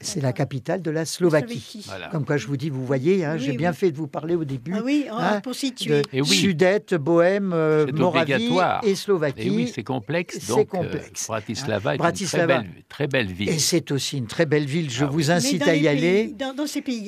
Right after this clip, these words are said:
Speaker 2: il y a de belles,
Speaker 1: Mais
Speaker 2: belles villes.
Speaker 1: très,
Speaker 2: C'est
Speaker 1: très,
Speaker 2: vrai.
Speaker 1: très, très
Speaker 2: Ah ouais.
Speaker 1: belle.
Speaker 3: Très,
Speaker 1: Très,
Speaker 3: très
Speaker 1: très, très
Speaker 3: belle.
Speaker 1: belle. Et, euh, cette paix de, de Pressbourg fera que, ben, l'Italie devient, euh, et, et pratiquement, euh, devient française.
Speaker 2: Oui.
Speaker 1: Hein, parce qu'on,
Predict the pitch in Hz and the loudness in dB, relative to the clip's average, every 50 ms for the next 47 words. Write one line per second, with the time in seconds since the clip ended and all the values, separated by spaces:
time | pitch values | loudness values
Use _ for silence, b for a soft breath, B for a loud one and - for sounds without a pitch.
0 | 220 240 254 277 240 208 196 185 170 170 196 247 247 151 156 170 170 160 147 131 | -6 -6 -6 -4 -4 -6 -8 -8 -8 -4 -2 0 0 0 0 2 2 2 2 0
1 | 120 190 202 190 - - - 170 165 160 143 139 143 151 196 190 - 175 156 143 | -2 -4 -8 -10 -8 -6 -2 0 2 2 2 0 -2 -6 -6 -2 0 0 0 0
2 | - - 139 135 - - 127 98 98 98 98 - - - 101 - 147 139 - - | -4 -8 -10 -10 -10 -14 -14 -14 -14 -16 -16 -16 -12 -8 -6 -6 -6 -8 -8 -12
3 | - - - 117 - - 113 120 131 - - B 107 120 B B B B B - | -12 -12 -12 -14 -14 -16 -18 -20 -20 -20 -20 B -20 -18 B B B B B 2
4 | 180 170 165 165 170 - 202 180 156 151 139 - - 175 156 - - - 185 185 | 4 4 4 4 2 0 -2 -2 -2 -2 -2 -2 -2 -2 -2 -2 0 2 2 2
5 | 175 143 156 156 147 143 131 117 143 139 127 - - 143 127 110 107 110 139 165 | 2 2 0 0 0 0 0 0 0 -2 0 0 -4 -4 -4 -4 -4 -4 -2 0
6 | 196 196 175 139 147 139 127 - - - 151 139 139 147 139 139 - - 143 131 | 0 0 0 0 0 0 0 -2 -4 -4 -2 0 0 -2 -2 -2 -4 -4 -4 -4
7 | 120 127 127 135 139 131 131 143 139 - 151 139 131 151 160 143 110 139 135 113 | -4 -4 -4 -4 -4 -4 -6 -6 -4 -4 -4 -4 -4 -4 -6 -6 -4 -4 -4 -4
8 | 113 135 147 143 139 135 123 117 B B B B B B B 165 160 156 151 147 | -4 -4 -2 -2 -2 -2 -4 -6 B B B B B B B -8 -6 -4 -4 -4
9 | 151 - - - - 294 190 156 165 - 339 190 139 - - 147 147 - - 151 | -6 -8 -10 -12 -12 -8 -8 -8 -8 -8 -8 -8 -8 -8 -8 -8 -8 -8 -10 -14
10 | - - 143 147 151 151 135 131 127 127 127 120 110 135 123 113 123 113 - - | -10 -6 -4 -4 -4 -4 -4 -6 -8 -10 -12 -14 -12 -12 -10 -8 -8 -10 -8 -6
11 | 139 139 - - 226 254 294 247 175 175 - _ _ _ - - - 233 226 254 | -6 -6 -2 0 0 0 0 -4 -10 -16 -18 _ _ _ -20 -16 -12 -8 -6 -6
12 | 349 415 _ _ - 147 160 220 190 - 143 - - 165 160 147 139 131 139 | -6 -8 _ _ -10 -8 -8 -8 -6 -8 -8 -6 -4 -4 -4 -2 -2 -4 -6